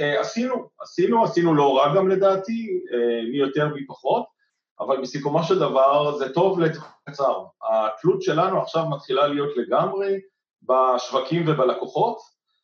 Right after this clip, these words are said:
אה, חשיפה מאוד גדולה כמובן של ההייטק ל-, לשווקי, אה, חו"ל, בראשם ארצות הברית, אה, אה, ולאחריהם אירופה ואסיה,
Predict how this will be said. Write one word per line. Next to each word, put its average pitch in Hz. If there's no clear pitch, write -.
אה, 120
חשיפה 151
מאוד 143
גדולה 127
כמובן 123
של 127
ההייטק 117
ל-, 113
לשווקי, 120
אה, 101
חו"ל, 202
בראשם 123
ארצות 170
הברית, 143
אה, 110
אה, 113
ולאחריהם 117
אירופה 123
ואסיה, 117